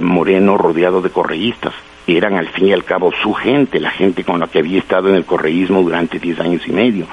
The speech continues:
Y fue un manejo muy malo esos meses. Después, cuando poco a poco, con, con, con habilidad, hay que reconocerle, con sutileza, aunque con lentitud, logró zafarse de ese cerco correísta,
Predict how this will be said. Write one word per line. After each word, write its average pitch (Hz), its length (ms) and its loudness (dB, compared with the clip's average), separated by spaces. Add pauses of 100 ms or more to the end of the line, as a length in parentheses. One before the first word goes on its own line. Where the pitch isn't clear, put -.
(680)
Y 120 160 6
fue 120 220 0
un 127 140 4
manejo 90 300 2
muy 101 220 4
malo 98 340 2
esos 80 200 -6
meses. 87 380 -2
Después, 117 380 0
cuando 110 260 0
poco 113 300 0
a - 20 0
poco, 104 400 0
con, - 280 -2
con, - 220 0
con 180 200 2
habilidad, 98 540 2
hay 95 100 0
que - 160 -2
reconocerle, 85 680 -2
con 98 180 0
sutileza, 92 600 -2
aunque 78 220 -4
con 82 180 -2
lentitud, 82 560 -2 (460)
logró 107 320 2
zafarse 110 760 -2 (320)
de 92 120 2
ese - 280 0
cerco 107 380 0
correísta, 85 640 -4